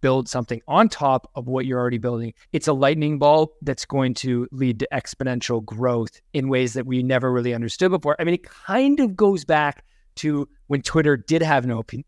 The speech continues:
A P I and there were people building on top of Twitter and there was cool stuff happening.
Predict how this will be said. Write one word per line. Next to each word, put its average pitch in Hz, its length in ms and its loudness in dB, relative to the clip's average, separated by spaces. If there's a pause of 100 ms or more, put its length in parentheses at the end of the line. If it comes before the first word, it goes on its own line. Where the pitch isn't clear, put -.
A 120 140 -2
P 113 220 -6
I 95 260 -8 (300)
and 143 120 0
there 139 140 2
were 143 400 4
people 110 520 -4
building 113 340 0
on 110 100 -6
top 110 200 -6
of 101 60 -8
Twitter 113 240 -8
and 160 120 -2
there 185 80 4
was 247 120 2
cool - 540 -2
stuff 151 280 0
happening. 151 460 0